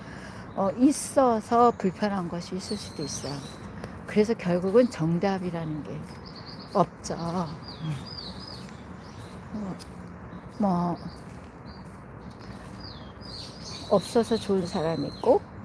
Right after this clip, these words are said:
없으니까 채워야 할 사람이 있고, 너무 넘치니까 비워야 할 사람이 있고, 음,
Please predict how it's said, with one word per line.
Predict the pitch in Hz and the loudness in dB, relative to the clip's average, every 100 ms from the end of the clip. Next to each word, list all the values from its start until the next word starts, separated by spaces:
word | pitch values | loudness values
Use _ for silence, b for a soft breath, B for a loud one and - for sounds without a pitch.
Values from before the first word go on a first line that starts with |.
| - | -2
없으니까 | - 196 - 190 175 175 165 | 2 4 2 0 0 -4 -6
채워야 | - 349 269 262 | -4 2 4 4
할 | 240 214 | 2 0
사람이 | - 202 190 185 180 | -4 -4 -4 -4 -6
있고, | - - - - - - - - - - - | -8 -10 -10 -12 -14 -16 -16 -16 -14 -6 4
너무 | 202 202 | 6 8
넘치니까 | 190 185 175 - 220 190 - 190 214 403 466 - | 6 6 4 -2 -2 -2 -2 0 0 -2 -4 -4
비워야 | - 196 185 180 | 2 4 4 2
할 | 190 180 | -2 -4
사람이 | - 175 185 180 175 | -4 -4 -2 -2 -2
있고, | - - 175 175 165 - - - - - - - - - - - - - - - - - - - - - - - - - - | -4 -2 -2 -2 -6 -10 -14 -14 -14 -14 -14 -14 -14 -14 -12 -14 -12 -14 -12 -10 -10 -10 -10 -10 -10 -10 -8 -8 -8 -6 -2
음, | 180 - | -2 -2